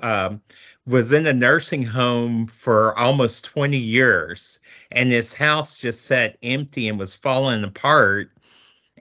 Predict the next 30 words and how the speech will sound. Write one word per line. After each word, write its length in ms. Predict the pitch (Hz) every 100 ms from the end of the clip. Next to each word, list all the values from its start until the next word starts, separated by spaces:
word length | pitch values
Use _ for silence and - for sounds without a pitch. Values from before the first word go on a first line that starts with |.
| -
And, 640 | 135 131 123 117 113 117 110
uh, 240 | 127 113
when 180 | 113 117
he 260 | 135 143 151
finally 560 | - 135 139 135 113
died, 600 | 98 113 117 135 110 98
they 220 | 113 110 113
were 200 | 123 117
able 360 | 117 123 113
to 120 | 107 98
buy 380 | 90 113 143
it, 460 | 123 90 90 101 - _ _ -
and 100 | 117
they 100 | 117
had 260 | 113 135 131
it 180 | 120
torn 380 | - 143 139 123
down. 600 | 117 120 127 104 98 98 - - _
And 160 | 113 120
their 160 | 127
idea, 640 | 127 117 113 147 175 165 131
they 320 | 113 131 127
always 520 | 139 165 156 139 131 -
had, 440 | 131 120 120 120
like, 260 | 107 95 - - -
um, 540 | 113 101 90 95 101 - - - 123
big 300 | 139 135 -
parties, 1080 | - 135 127 127 127 127 131 127 - - _ _ _ _ _ 117
and, 640 | 117 110 110 107 104 -
uh, 400 | 120 113 104 107